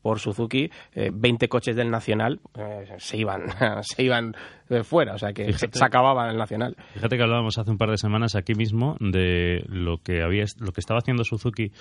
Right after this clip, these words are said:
Speaker 2: en competición y lo poco que estaba cuidando su producto.
Speaker 1: Hmm.
Speaker 2: Y, hombre, en el caso de este, de este S X cuatro, recordaréis que ha habido una versión hace un, un tiempo, cuando salió al mercado, que era una especie de monovolumen campero, pero
Speaker 1: Pequeñito,
Speaker 2: pequeñito.
Speaker 1: muy
Speaker 2: Yo creo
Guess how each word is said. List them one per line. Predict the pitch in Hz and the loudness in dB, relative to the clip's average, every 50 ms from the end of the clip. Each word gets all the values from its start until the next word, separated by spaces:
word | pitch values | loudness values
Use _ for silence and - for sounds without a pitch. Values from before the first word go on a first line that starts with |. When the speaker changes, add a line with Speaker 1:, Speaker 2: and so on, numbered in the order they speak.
| - - _ _ _ _ _ _ _ _ _ | -20 -20 _ _ _ _ _ _ _ _ _
Speaker 2:
en | - 117 110 | 0 0 0
competición | 95 123 113 104 110 95 104 95 - 127 135 - - - | 0 0 -2 -2 -2 -4 -4 -4 -4 -4 -4 -4 -6 -6
y | - 131 107 | -6 -4 -2
lo | 101 101 92 - | 0 0 0 0
poco | - 127 123 139 131 | -2 -2 -2 -2 -4
que | 123 | -6
estaba | 123 - 127 127 127 | -6 -4 -4 -4 -2
cuidando | 117 123 127 123 120 120 123 | -2 -2 -2 -2 -2 -4 -6
su | 101 120 110 | -8 -8 -6
producto. | 104 117 123 131 135 131 127 156 175 196 - - | -4 -4 -2 -2 -4 -6 -6 -8 -8 -8 -10 -6
Speaker 1:
Hmm. | 156 147 135 - _ - - - - - | -4 -4 -4 -4 _ -12 -20 -20 -14 -6
Speaker 2:
Y, | 127 113 107 104 101 98 95 95 95 90 92 - | -2 0 2 2 2 2 2 0 0 -2 -2 -2
hombre, | - 120 120 98 | -2 -2 0 -2
en | 92 | -2
el | 85 | -2
caso | - 120 - 147 151 | -2 -2 0 0 -2
de | 151 | -2
este, | 147 - 160 | -2 -2 -2
de | 151 151 147 143 139 139 139 131 127 127 | 0 0 0 0 0 0 0 0 -2 -2
este | - - - 135 135 127 131 127 127 127 123 120 - 117 | -4 -4 -4 -2 -2 -2 -2 -2 -2 -2 -2 -2 -4 -4
S | - - 127 | -2 -2 -2
X | 113 120 107 | -2 -2 -2
cuatro, | - - 139 147 123 120 123 123 | 0 0 0 0 0 0 -2 -2
recordaréis | 113 101 92 95 95 95 101 107 110 113 120 120 - - | -2 -2 -2 -2 0 0 0 2 0 0 0 -2 -4 -4
que | - 98 | -4 -4
ha | 95 98 | -2 -2
habido | 98 110 107 101 | -2 -2 -2 0
una | 98 104 92 | 0 0 0
versión | 95 92 - - 117 107 101 98 95 | -2 -2 -2 -2 -2 -2 -2 -2 -4
hace | 92 - 101 95 | -6 -6 -6 -4
un, | 92 95 92 90 - - | -4 -4 -4 -6 -8 -8
un | - 90 85 | -10 -10 -8
tiempo, | - - 107 107 101 101 101 101 - - - - - - - - _ _ _ _ _ | -6 -6 -6 -4 -4 -4 -6 -6 -8 -14 -20 -20 -20 -20 -20 -20 _ _ _ _ _
cuando | - 98 85 87 | -6 -4 -4 -4
salió | 85 - 92 95 101 | -4 -4 -2 -2 0
al | 98 | 0
mercado, | 104 98 101 - 113 110 110 104 98 95 | 0 -2 -2 -2 0 0 0 0 -2 -2
que | - 98 | -2 -2
era | 92 92 | -2 -2
una | 92 90 | -2 -2
especie | 92 - - 107 95 - 104 98 | -4 -6 -6 -8 -8 -6 -4 -2
de | 98 | -2
monovolumen | 95 95 95 95 92 87 90 95 98 104 101 107 104 101 98 98 | 0 0 0 0 0 0 0 0 0 0 0 0 0 0 -2 -2
campero, | - 101 92 92 90 85 - 113 110 107 104 104 104 104 95 | -2 -4 -4 -4 -4 -4 -4 -2 -2 0 0 0 0 -2 -2
pero | - 98 95 95 98 107 | -2 -2 0 0 0 -2
Speaker 1:
Pequeñito, | 113 - 139 98 92 117 127 127 127 127 131 120 | -2 0 0 2 4 4 6 6 6 4 4 2
Speaker 2:
pequeñito. | |
Speaker 1:
muy | 113 117 | 2 0
Speaker 2:
Yo | 120 123 | 0 0
creo | 127 139 | 0 0